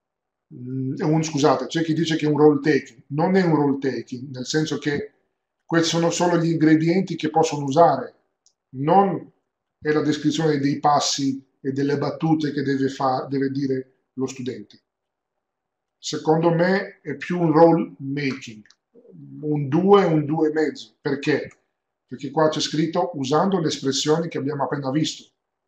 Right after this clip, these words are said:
quindi devono usare determinate espressioni.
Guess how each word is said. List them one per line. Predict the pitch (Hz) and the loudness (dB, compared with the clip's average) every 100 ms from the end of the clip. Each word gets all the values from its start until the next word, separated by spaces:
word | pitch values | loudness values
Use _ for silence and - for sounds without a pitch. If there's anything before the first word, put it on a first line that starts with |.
| _ - | _ -10
quindi | 151 151 | -4 -4
devono | 131 165 170 156 | 2 2 2 -2
usare | 131 143 160 | -2 -2 0
determinate | 151 135 131 135 135 139 | -2 -2 -6 -6 -10 -10
espressioni. | 131 - 120 156 143 | -14 -12 -8 -4 -4